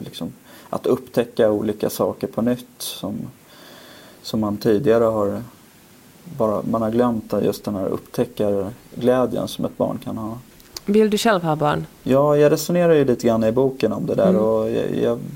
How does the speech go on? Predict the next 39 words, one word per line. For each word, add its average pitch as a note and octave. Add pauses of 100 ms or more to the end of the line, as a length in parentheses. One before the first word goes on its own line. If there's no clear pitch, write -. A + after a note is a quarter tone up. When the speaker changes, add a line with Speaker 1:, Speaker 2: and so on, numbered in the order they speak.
(180)
Speaker 1:
just C3
nu C3
har B2
jag A#2+
ingen A#2
partner B2
ens. -
Men, A#2+
men, A#2+
eh, A#2
jag, B2+
jag B2+
tycker C3
att - (280)
det B2+
finns C3+
någonting A2+
i A#2
mig A2
som G#2 (240)
vill A#2
ha A2
barn G#2+
och A2+ (760)
en A#2+
annan A#2+
sida A2+
som G#2+ (200)
verkligen A#2+
inte G#2+ (600)
tillåter B2
mig A2
att F#2+
känna A2
mig G#2+
mogen A2+
att A2
ha C#3
barn. G2